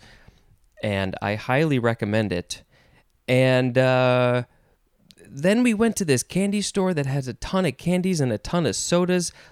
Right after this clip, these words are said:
things like butter flavored and mustard flavor, and I'm not quite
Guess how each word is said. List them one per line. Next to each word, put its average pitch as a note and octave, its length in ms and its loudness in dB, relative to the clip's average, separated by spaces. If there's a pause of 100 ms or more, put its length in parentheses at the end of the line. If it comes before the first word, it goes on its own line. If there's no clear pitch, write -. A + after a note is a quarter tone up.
(140)
things D#3+ 320 2
like B2+ 300 2 (220)
butter C3+ 420 2
flavored D#3+ 580 0
and A2+ 240 0
mustard D#3 480 0
flavor, D3+ 520 2
and A#2+ 240 -2 (340)
I'm C3+ 160 0
not C#3+ 260 4 (180)
quite C3 300 2